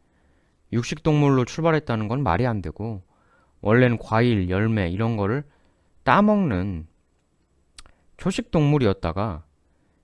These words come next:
육식도 할 수 있는 형태로 진화해 왔다고 보는 게 당연히 논리적으로 타당합니다.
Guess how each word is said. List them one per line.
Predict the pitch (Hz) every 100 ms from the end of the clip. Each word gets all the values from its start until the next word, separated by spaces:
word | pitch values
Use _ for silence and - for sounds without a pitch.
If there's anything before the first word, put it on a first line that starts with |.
| _ 110
육식도 | 120 - 160 160
할 | 147
수 | 139 139
있는 | 127
형태로 | 127 127 - 117 139
진화해 | - - 127 131 123
왔다고 | 113 95 - 98 98
보는 | 92 82 82
게 | 113 165 _ _ _
당연히 | - 113 120 104 113 165 _ _ _ _
논리적으로 | 95 101 104 98 90 95
타당합니다. | - 165 143 147 180 92 71